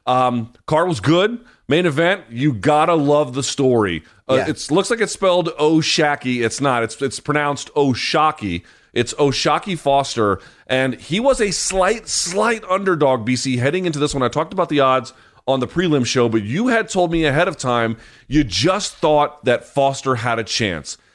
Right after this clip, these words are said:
Speaker 1: Now, Ray Vargas, heading into this fight, was undefeated, was the one twenty-two previous champion, was the reigning one twenty-six champion. This was his first shot at a hundred and thirty after the Mark Magsayo fight.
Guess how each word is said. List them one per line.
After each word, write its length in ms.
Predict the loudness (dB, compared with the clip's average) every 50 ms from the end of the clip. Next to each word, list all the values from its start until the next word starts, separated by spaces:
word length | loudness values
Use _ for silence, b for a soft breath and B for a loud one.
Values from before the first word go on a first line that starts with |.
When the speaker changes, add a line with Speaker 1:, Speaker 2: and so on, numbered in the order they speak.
| _ _ -2
Speaker 1:
Now, 140 | 0 2
Ray 220 | 2 2 2 2 2
Vargas, 460 | 2 2 2 2 0 -2 -4 -4 -4
heading 300 | -2 0 2 2 2 2
into 160 | 0 0 0
this 200 | 0 -2 -2 0
fight, 240 | 0 0 0 0 0
was 180 | -2 -2 -2 -4 -2 -2
undefeated, 600 | 0 0 0 -2 -4 -2 -2 0 2 2 2 0
was 180 | 0 -2 -2
the 100 | 0 -2
one 220 | 0 0 0 0 0
twenty-two 420 | -2 -2 -2 -2 -2 -4 -6 -6
previous 360 | -2 0 0 0 0 -2 -6
champion, 420 | -6 -4 -4 -4 -2 -2 -4 -4 -6 b b b b b
was 140 | b 0 2
the 80 | 2 0
reigning 520 | 2 2 2 2 2 2 2 2 4 2
one 160 | 2 2 0
twenty-six 580 | -2 -2 -2 -2 -2 -2 0 0 0 0 0 -2
champion. 420 | 0 -2 -2 -2 -2 -2 -4 -4 -6 b b b b
This 140 | -4 -2
was 100 | -4 -4 -2
his 160 | -4 -4 -4
first 320 | -4 -2 0 0 0 0
shot 360 | 0 0 2 2 0 -2 -6 -14 -8 -4
at 120 | -2 -2
a 40 | 0
hundred 280 | 0 -2 -2 -2 -2 -2
and 80 | 0
thirty 240 | 0 0 2 2 2
after 200 | 0 0 -2 -4
the 80 | -4 -2
Mark 220 | 0 0 0 0 0
Magsayo 520 | -2 -2 -2 -2 0 0 0 0 -2 -4
fight. 260 | -4 -4 -4 -4 -6